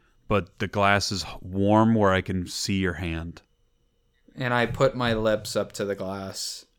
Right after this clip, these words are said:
Speaker 1: And I look around
Speaker 2: And
Speaker 1: to make sure nobody else is watching.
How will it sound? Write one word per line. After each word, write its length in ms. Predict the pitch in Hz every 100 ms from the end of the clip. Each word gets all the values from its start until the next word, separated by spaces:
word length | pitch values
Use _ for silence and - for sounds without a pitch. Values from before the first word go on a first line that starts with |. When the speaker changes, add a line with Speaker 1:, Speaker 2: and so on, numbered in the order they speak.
| -
Speaker 1:
And 120 | 98
I 200 | 98 107
look 260 | 107 107 120
around 300 | 104 101 98
Speaker 2:
And 60 |
Speaker 1:
to 60 | 98
make 200 | 95 98
sure 180 | - 98
nobody 460 | 92 95 98 101
else 260 | 98 92 -
is 140 | 95
watching. 640 | 87 87 87 - 85 85